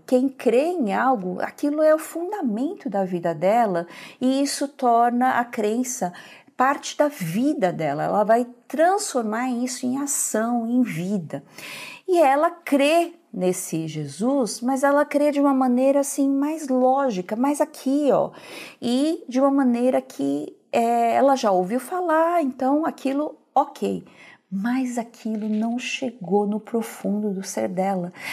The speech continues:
Aquilo não atingiu a vida dela pra que ela seja completamente transformada, desde a mente, coração e a vida. Então,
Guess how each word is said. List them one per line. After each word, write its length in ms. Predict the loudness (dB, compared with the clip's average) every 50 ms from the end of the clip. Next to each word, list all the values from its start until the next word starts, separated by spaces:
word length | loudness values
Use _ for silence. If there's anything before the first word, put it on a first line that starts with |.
| -12 -12 -12
Aquilo 400 | -14 -12 -8 -4 -2 0 2 2
não 160 | 2 2 0
atingiu 1040 | -4 -6 -8 -8 -4 -2 0 0 0 -2 -2 -4 -2 0 0 0 0 0 -2 -6 -10 -18 -18 -20 -16 -8 -4
a 100 | -2 0
vida 600 | 0 -2 -2 -4 -2 0 0 0 2 0 0 0
dela 560 | 0 -2 0 0 2 2 0 -2 -2 -4 -4
pra 240 | -4 -2 -2 -2 -2
que 280 | -4 -6 -6 -4 -2 2
ela 480 | 2 4 4 4 4 4 4 4 2
seja 400 | 0 -2 -2 -2 0 2 2 0 -2 -2 -8 _ 0
completamente 1040 | 2 2 4 2 0 -4 -6 -2 0 0 0 -2 -4 -6 -6 -4 -4 -6 -6 -8 -8
transformada, 840 | -6 -6 -6 -4 -4 -4 -2 -2 0 0 0 0 -2 -4 -6 -10 -12 -14 -20 -20 -20 -10 -2
desde 340 | 2 2 4 4 2 2 2
a 80 | 0
mente, 540 | 0 0 -4 -4 -4 -6 -6 -8 -8 -8 -8
coração 760 | -8 -6 -6 -6 -4 -4 -6 -6 -4 -4 -4 -4 -4 -4 -4
e 60 | -2
a 80 | -2 -2
vida. 500 | -2 -2 -4 -2 -2 -4 -4 -6 -10 -10 -12 -16 -16 -14 -12 -12 -12 -12 -6 -2 0
Então, 500 | 0 0 2 2 4 4 4 4 2